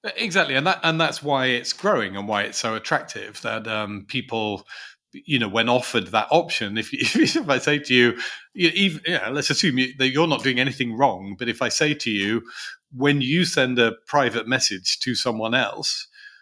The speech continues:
would you rather <laughs> that, uh, a third party, uh, that, that could be the service provider, that could be a government, that could,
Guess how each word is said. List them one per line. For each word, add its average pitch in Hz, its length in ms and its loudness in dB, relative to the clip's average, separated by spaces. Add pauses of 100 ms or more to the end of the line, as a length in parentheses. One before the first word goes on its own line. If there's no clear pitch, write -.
(240)
would 127 400 2
you 135 220 -2
rather 127 560 2 (360)
<laughs> - 340 -14
that, 127 300 0 (220)
uh, 117 540 4
a 123 60 -2
third 139 300 0
party, 127 680 0
uh, - 480 -14
that, 127 200 0
that 135 160 -6
could 120 160 -4
be 120 100 0
the 107 100 -4
service 156 340 2
provider, 143 800 4
that 98 220 -2
could 110 180 -6
be 113 180 -2
a 104 80 -4
government, 143 380 -2
that 110 120 -2
could, 110 180 -6